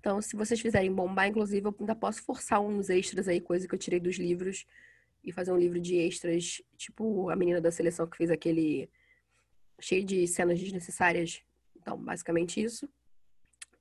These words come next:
E, então, tipo, se preparem, porque esse é só o começo do caos. Mas é um caos bom, tá? Eu, mas, gente, a cara, no final desse áudio, a pessoa vai sair chorando,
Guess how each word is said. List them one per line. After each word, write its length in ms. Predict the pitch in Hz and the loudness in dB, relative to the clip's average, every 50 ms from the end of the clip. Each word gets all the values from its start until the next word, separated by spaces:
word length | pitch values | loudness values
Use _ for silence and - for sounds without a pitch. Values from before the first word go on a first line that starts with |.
| _ _ - | _ _ -6
E, 600 | 190 190 185 185 185 185 180 175 175 202 - - - - - - - _ _ _ _ _ - | -4 -4 -4 -4 -4 -4 -2 0 -2 -2 -2 -6 -18 -20 -20 -20 -20 _ _ _ _ _ -6
então, 260 | 202 196 - 196 190 | -6 -4 -2 -2 -4
tipo, 240 | 190 - - - 220 | -4 -4 -6 -8 -6
se 140 | - - 220 | -4 -2 2
preparem, 440 | - 381 - - 220 196 202 202 | 2 4 8 10 10 10 10 6
porque 640 | 190 - 214 - - - - - 190 185 180 180 185 - _ _ _ _ _ _ _ - | 0 -2 -6 -8 -8 -6 0 4 6 6 6 4 2 -4 _ _ _ _ _ _ _ -4
esse 180 | - 190 - 202 | -4 -2 -2 -2
é 20 | |
só 180 | - - 220 226 | -2 0 0 0
o 40 | 247 | 0
começo 400 | - - 311 254 220 208 - 208 | 0 0 0 2 2 0 0 -4
do 60 | 202 | -6
caos. 540 | - - 214 180 185 214 233 - - - _ _ _ _ _ - - - - _ _ - - _ _ _ _ _ | 0 4 6 6 6 4 0 -8 -12 -18 _ _ _ _ _ -20 -20 -20 -20 _ _ -20 -20 _ _ _ _ _
Mas 100 | - 214 | 2 6
é 60 | 254 320 | 6 6
um 60 | 311 | 8
caos 260 | - 330 370 370 320 | 10 10 10 10 8
bom, 260 | 294 254 180 - - - _ _ _ _ - - - - - - - - | 6 6 4 4 2 -4 _ _ _ _ -20 -20 -20 -20 -20 -16 -6 0
tá? 260 | - 196 180 202 226 _ _ _ _ - - - - - - - - - - - - - _ - | 2 2 2 2 -2 _ _ _ _ -20 -20 -20 -20 -20 -20 -20 -20 -20 -20 -20 -20 -20 _ -12
Eu, 140 | - 220 185 - | -8 -8 -6 -4
mas, 160 | 165 170 175 - - - _ - 220 - | -4 -4 -4 -6 -16 -12 _ -6 -6 -6
gente, 260 | 185 196 220 226 220 214 | -4 -4 -6 -4 -6 -2
a 40 | |
cara, 180 | - 202 190 202 - - | 0 0 0 0 -2 -10
no 60 | 190 | -12
final 180 | - - 196 196 | -6 -4 -4 -4
desse 220 | 185 185 - - | -4 -4 -2 -2
áudio, 200 | 190 170 180 202 | -2 -2 -2 -4
a 20 | - | -6
pessoa 180 | - - 190 | -8 -6 -4
vai 80 | 170 190 | -4 -4
sair 160 | 190 - 185 | -4 -4 -4
chorando, 500 | - - - 226 233 226 196 196 202 220 | -4 0 0 0 2 2 0 -2 -4 -6